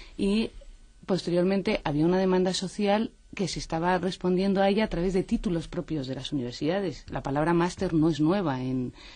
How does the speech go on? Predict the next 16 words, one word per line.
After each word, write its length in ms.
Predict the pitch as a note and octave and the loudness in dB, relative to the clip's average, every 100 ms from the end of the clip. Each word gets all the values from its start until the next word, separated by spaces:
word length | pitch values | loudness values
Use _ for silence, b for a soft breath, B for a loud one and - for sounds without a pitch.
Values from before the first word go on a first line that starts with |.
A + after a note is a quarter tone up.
| B | B
en 100 | C#3 | 2
nuestro 220 | D3 - | 2 2
entorno 280 | D3 D#3 D#3 | -2 4 4
de 40 | D3 | 4
educación 340 | C3 B2 D3+ | 0 -4 -4
superior. 480 | C3+ B2+ C3 A3 D#3 B B B | -4 -2 2 2 2 B B B
Existía, 500 | - C#3+ - G#3 G#3+ | -10 -8 -4 0 0
pero 140 | D#3 D3 | 0 -2
existía 300 | D3 - F#3 | -2 -2 -2
asociada 400 | F#3+ F3+ G3+ G3 | -2 -4 -2 -2
a 60 | |
títulos 440 | F3+ A3+ G3+ D#3+ C#3+ | -2 -4 -2 -4 -4
propios 420 | C#3 B2+ - - | -8 -8 -6 -8
de 60 | - | -8
las 180 | C3+ | -8
universidades. 580 | - - C3 - - - | -8 -6 -6 -6 -6 -6